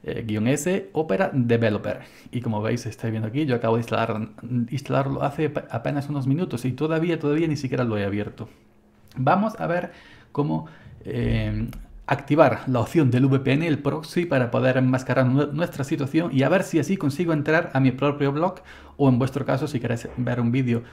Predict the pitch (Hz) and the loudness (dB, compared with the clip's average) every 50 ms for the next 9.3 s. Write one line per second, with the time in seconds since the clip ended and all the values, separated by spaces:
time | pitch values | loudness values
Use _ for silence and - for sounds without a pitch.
0 | - - - - - - - - - 131 120 127 123 113 117 113 - - 147 139 | -20 -20 -20 -20 -20 -20 -14 -6 -4 0 0 2 2 0 0 -2 0 2 2 2
1 | 127 - - 120 117 117 123 123 139 143 135 - 143 131 131 151 147 - 131 - | 2 0 2 4 4 4 6 4 4 4 4 2 2 2 2 2 2 2 0 0
2 | - 135 117 110 - - - - 135 131 120 123 - - - 117 117 - - 131 | 0 -2 -2 -2 -4 -10 -10 -4 -4 -2 -2 -4 -4 -6 -6 -6 -4 -2 0 0
3 | 127 123 117 117 110 104 101 101 - - - 110 - 127 127 123 113 104 113 113 | 2 2 2 2 2 0 -2 -4 -4 -4 -4 0 2 4 4 4 2 0 0 0
4 | 117 120 - - 107 104 - - - - 139 135 - 117 - - 131 131 123 120 | -2 -2 -2 -4 -6 -6 -8 -12 -8 -6 -4 -4 -2 -4 -4 -2 0 0 0 0
5 | 117 135 131 131 120 110 - 113 117 113 117 123 127 123 123 120 120 117 117 - | -2 -2 0 0 0 0 0 0 2 2 2 2 0 0 0 0 0 0 0 -2
6 | 139 135 127 - 131 117 113 113 - - - - - - 107 104 107 110 110 117 | -2 -2 -2 -2 -2 -2 -2 -4 -6 -10 -20 -14 -10 -8 -6 -6 -4 -6 -6 -6
7 | - - - - - - - - - - - 117 113 113 - - - - - 117 | -8 -12 -20 -20 -16 -14 -14 -10 -4 -4 -2 -2 -2 -4 -6 -8 -10 -8 -6 -4
8 | 113 113 - 120 - - - - - - - 120 113 113 - 127 123 131 131 - | -4 -4 -4 -6 -8 -10 -10 -12 -12 -12 -12 -12 -10 -6 -4 -2 -2 -2 -2 -2
9 | 113 101 107 95 98 101 | -4 -6 -6 -10 -12 -12